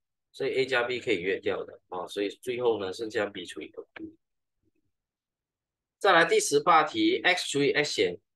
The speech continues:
X 减 Y 没得弄，但是后面我们的有括弧啊，我们先处理，除法变乘法上下颠倒，X平方减Y平方可以因式分解变成 X 加 Y 乘 X 减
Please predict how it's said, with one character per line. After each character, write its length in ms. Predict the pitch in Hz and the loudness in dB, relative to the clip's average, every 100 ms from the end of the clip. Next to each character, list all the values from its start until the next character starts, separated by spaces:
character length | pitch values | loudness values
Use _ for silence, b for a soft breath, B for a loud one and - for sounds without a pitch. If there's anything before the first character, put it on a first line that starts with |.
| _ _ _ _ | _ _ _ _
X 220 | - 156 - | -4 -2 0
减 220 | 98 90 | 0 0
Y 440 | 98 104 113 - _ - | 0 2 0 -6 _ -8
没 180 | 95 | -4
得 180 | 104 117 | 0 2
弄， 280 | 135 139 143 _ _ _ _ | 2 0 -8 _ _ _ _
但 160 | 180 180 | 0 0
是 80 | 190 | 0
后 400 | - 208 190 196 | 0 4 4 4
面 220 | 190 165 | 2 0
我 220 | 117 95 | -2 -2
们 220 | 92 104 | -4 -6
的 220 | 127 120 | -2 0
有 160 | 110 90 | 0 -4
括 260 | - 156 147 | -2 0 0
弧 440 | - 98 92 101 | -2 -6 -4 -2
啊， 200 | 95 95 | -2 -4
我 60 | 92 | -6
们 140 | 110 | -8
先 220 | 131 127 | -6 -8
处 240 | - 95 101 | -8 -8 -8
理， 240 | 85 - _ _ _ | -10 -14 _ _ _
除 280 | - 139 214 | -4 2 2
法 220 | 170 127 | 4 4
变 240 | 156 170 160 | 4 2 0
乘 260 | 120 123 | -2 -2
法 380 | 127 95 87 - _ _ _ | 0 0 0 -4 _ _ _
上 280 | - 147 139 | -8 -4 -2
下 220 | 139 127 | 0 -2
颠 300 | 120 98 90 | 0 -2 -4
倒 260 | 87 - - _ _ _ _ _ _ _ _ | -8 -10 -12 _ _ _ _ _ _ _ _
，X 260 | - 214 - | 2 2 4
平 220 | 151 175 | 4 4
方 240 | 170 160 156 | 4 4 4
减 260 | 120 101 | 2 4
Y 220 | 113 131 | 4 2
平 260 | 131 110 123 | 2 -4 -2
方 300 | 123 113 110 | 0 0 0
可 120 | 127 | 0
以 120 | 123 | 0
因 120 | - 127 | -2 -6
式 200 | 143 131 | -6 -4
分 180 | 120 | -4
解 220 | 120 95 - | -2 -2 -2
变 160 | 120 | -4
成 120 | 120 110 | -4 -4
X 220 | 120 - | -6 -4
加 200 | 113 104 | -4 -2
Y 240 | 104 104 | -2 -2
乘 200 | 101 92 - | -4 -8 -10
X 180 | 101 | -12
减 160 | - | -10